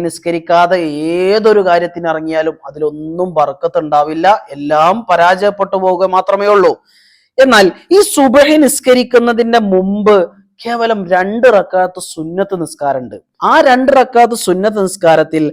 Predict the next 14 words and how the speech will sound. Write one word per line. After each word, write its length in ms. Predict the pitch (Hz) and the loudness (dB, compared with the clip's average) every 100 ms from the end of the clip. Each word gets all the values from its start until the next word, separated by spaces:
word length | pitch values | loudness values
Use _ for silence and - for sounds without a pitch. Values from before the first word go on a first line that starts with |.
| - _ - 208 | -8 _ 0 4
ആദ്യത്തെ 480 | 262 311 330 294 294 240 | 4 4 2 2 4 4
റക്അത്തിൽ 600 | 226 214 208 208 208 208 196 - - 156 | 2 4 4 4 2 0 -2 -6 0 4
അലം 260 | 196 285 302 | 4 4 2
നശ്റഹും 560 | 240 - 180 170 180 175 156 _ - 175 | 0 0 0 2 2 -2 -6 _ -2 2
രണ്ടാമത്തെ 680 | 214 247 285 302 302 269 233 | 2 4 4 6 4 4 4
റക്അത്തിൽ 560 | 220 208 202 202 208 196 - _ 165 | 4 4 4 4 2 0 -2 _ 2
അലം 260 | 190 254 330 320 220 | 4 4 2 0 4
തറയും 420 | 202 233 269 214 - 160 | 6 6 6 2 -2 -2
അവൻ 200 | 180 196 185 - - _ - | 2 0 -2 -12 -20 _ -8
പാരായണം 720 | 151 165 175 190 208 196 180 170 - | -2 2 4 6 4 4 0 -4 -8
ചെയ്താൽ, 480 | 143 135 147 147 131 104 _ _ _ _ _ _ 226 | -8 -4 2 2 0 -6 _ _ _ _ _ _ 2
ഏത് 360 | 285 370 392 311 | 4 4 2 0
ദിവസമാണോ 560 | 233 233 240 220 202 196 | 0 0 0 2 4 4
അവൻ 120 | 196 | 2